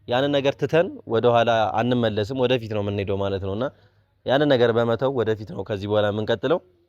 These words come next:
እና ከናቲ ጋርም፣ እ፣ ቆንጆ ነገር እንደሚኖራችሁ አልጠራጠርም። ቆንጆ ህይወት እንደሚኖራችሁ አልጠራጠርም። እሱም እንደሚያስደስታት አልጠራጠርም። ያው እኔ ናቲን በቅርበት አውቀዋለሁ። በጣም መልካም ልጅ፣ በጣም ትሁት ልጅ ነው፣ ጥሩ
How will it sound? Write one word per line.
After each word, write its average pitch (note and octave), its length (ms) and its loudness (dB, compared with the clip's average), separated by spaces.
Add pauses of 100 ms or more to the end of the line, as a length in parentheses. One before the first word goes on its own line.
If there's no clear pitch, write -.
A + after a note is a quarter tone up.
(200)
እና A#2+ 200 -2
ከናቲ A#2 360 0
ጋርም፣ A#2+ 240 0 (180)
እ፣ A2 100 -4 (260)
ቆንጆ A2+ 280 -2 (1300)
ነገር A#2+ 280 2
እንደሚኖራችሁ A2+ 680 0
አልጠራጠርም። A2 720 0 (460)
ቆንጆ C3+ 280 0
ህይወት A#2 320 0
እንደሚኖራችሁ G#2+ 640 -2
አልጠራጠርም። G2+ 680 -2
እሱም A2+ 240 -2
እንደሚያስደስታት A2 720 0
አልጠራጠርም። G#2+ 680 -4
ያው G#2 140 -2
እኔ A2 140 -4
ናቲን G#2 320 -4
በቅርበት G#2+ 380 -2
አውቀዋለሁ። G2+ 440 -2 (300)
በጣም C3 260 0
መልካም A2+ 360 -2
ልጅ፣ G#2+ 120 -6
በጣም A#2+ 260 0 (160)
ትሁት C3 300 -6
ልጅ G#2 180 -8
ነው፣ A#2 140 -4
ጥሩ B2+ 160 -6